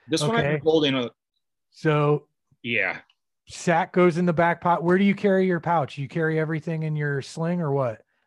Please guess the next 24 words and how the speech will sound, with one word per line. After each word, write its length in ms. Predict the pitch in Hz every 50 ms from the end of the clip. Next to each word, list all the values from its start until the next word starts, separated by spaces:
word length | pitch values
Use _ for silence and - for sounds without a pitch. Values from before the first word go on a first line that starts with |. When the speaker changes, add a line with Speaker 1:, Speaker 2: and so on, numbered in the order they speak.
| _ 151
Speaker 2:
I 60 | 139
guess 180 | 175 185 -
that's 220 | - 196 190 196 -
the 80 | 196
very 340 | 151 - - 170 175 175 165
first 300 | 147 - 180 170 160 -
question. 580 | - - 156 160 156 - - 143 123 113 110 104 - _ _ _ _ _ _ _ _ _ _ _ _ _
First 220 | 180 180 185 180
question 380 | - - 180 175 156 - - 180
number 300 | 180 180 175 170 170 170
one, 380 | 170 180 170 151 123 113 113
your 500 | 113 123 123 123 123 123 123 123 123 120 - _ _
pouches 500 | - - 151 156 151 - - 156 139 127
and 100 | 127 120
stuff. 360 | - - - 123 113 107 101 - _ _ _ _ _ _ _ _ _ _ _ _ _ _ _ _ _
Sling 560 | - - - 160 170 180 190 196 202 214 208 -
or 240 | - 170 156 151
pockets? 760 | 147 - - 165 165 - - 135 113 104 _ - - - - _ _ _ _ _ _ _ _ _ _ _ _ _ _ _ _ _ _ _ _ _ _ _ _ _ _ _ _ _ _ _
Speaker 1:
This 260 | 123 117 123 143 143 -
Pondium 1000 | - - - - 143 139 147 175 185 160 127 120 123 123 120 117 120 117 117 120 _ _ _ _ _ _ _ -
V 240 | 117 107 127 135 156
one 280 | 151 135 127 120 117
sling. 580 | 117 - - - - 156 180 156 107 92 95 - _ _ _ -
I 480 | 135 160 175 196 208 208 208 196 -